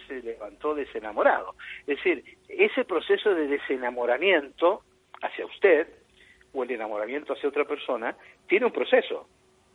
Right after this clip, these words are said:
Eso lleva tiempo. Entonces, en el, durante ese tiempo, él veía que había un cambio,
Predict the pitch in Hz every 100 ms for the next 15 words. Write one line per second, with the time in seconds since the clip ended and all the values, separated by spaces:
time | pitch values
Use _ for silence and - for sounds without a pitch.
0 | _ - _ - 226 - - - 240 143
1 | 135 117 104 - 95 _ _ _ _ -
2 | - - - 147 175 - 214 - - 160
3 | 160 180 160 160 160 165 214 - 247 233
4 | 185 143 160 160 - 185 196 165 254 233
5 | 135 135 - 123 127 143 139 131 113 104
6 | 120 160